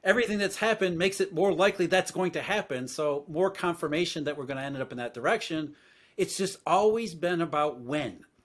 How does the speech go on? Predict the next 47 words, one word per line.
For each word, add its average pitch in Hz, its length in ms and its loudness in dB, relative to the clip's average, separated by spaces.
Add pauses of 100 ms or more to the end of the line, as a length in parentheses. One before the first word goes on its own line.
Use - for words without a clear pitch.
(180)
When 165 240 2
does 196 160 0
this 156 160 -6
happen? 113 380 -6
There 151 100 2
were 208 120 8
parts, 240 580 0
there 165 100 -4
were 180 80 0
times 208 400 0
last 156 380 -2
year, 165 100 0
last 127 380 -4
June, 131 560 0 (460)
when 151 180 -4
the 139 220 -2
Eurodollar 165 440 4
futures 143 380 -6
inversion 117 360 -6
or 117 80 -4
term 131 280 -8
sofr 131 440 -8
futures 113 440 -12
inversion 131 720 -2 (480)
thought 196 260 6
that 185 160 -4
maybe 240 600 0 (300)
things 220 220 2
were 220 60 2
gonna 208 140 4
get 185 160 2
out 175 160 4
of - 80 -6
control 143 560 2
in 190 180 2
twenty 180 320 0
twenty-two. 151 720 -4 (320)
And 156 120 -4
maybe 208 300 4
the 175 120 2
last 170 360 2
rate 175 180 2
hike 151 260 -4
would 151 80 0
have 147 120 -4
been 135 180 -4
December. 185 720 -6